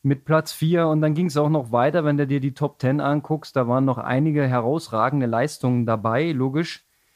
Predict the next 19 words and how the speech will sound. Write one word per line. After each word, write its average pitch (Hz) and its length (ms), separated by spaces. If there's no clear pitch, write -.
Ähm, 147 600
einer, 190 600
den 156 240
hast 175 180
du 175 80
schon 165 220
kurz 160 240
angesprochen, 151 840
der 131 180
hat's 156 240
nicht 165 220
zusammengekriegt 127 800
in 123 100
Rot. 113 420
Ja, 135 440
äh, 143 180
der 135 140
Sebi 156 460
ist 143 540